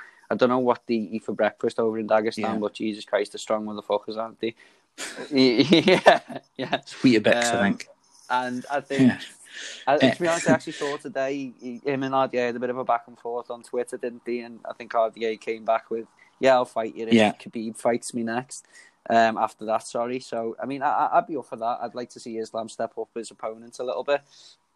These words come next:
Speaker 1: Um, and look, i-, if he, there is flaws in his game, as you rightly pointed out, he's not as good as Khabib m-, yet, maybe. But, um,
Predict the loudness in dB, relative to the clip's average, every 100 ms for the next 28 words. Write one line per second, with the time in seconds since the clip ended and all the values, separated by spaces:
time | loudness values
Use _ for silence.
0 | 0 0 0 -2 -6 _ _ _ _ 0
1 | 0 -2 -8 -14 -20 _ _ -16 -4 -2
2 | 0 -4 -6 -2 0 0 -2 -2 _ -20
3 | -10 0 2 2 4 4 4 0 -2 -2
4 | -2 -2 2 2 0 -4 -6 -6 0 0
5 | 0 -2 -4 -2 -2 -2 -4 _ _ _
6 | _ _ -2 0 2 2 2 -4 0 2
7 | 2 0 -6 _ -4 -2 4 6 6 2
8 | -2 0 4 2 0 -16 -20 -20 _ 4
9 | 6 6 4 2 4 4 2 -4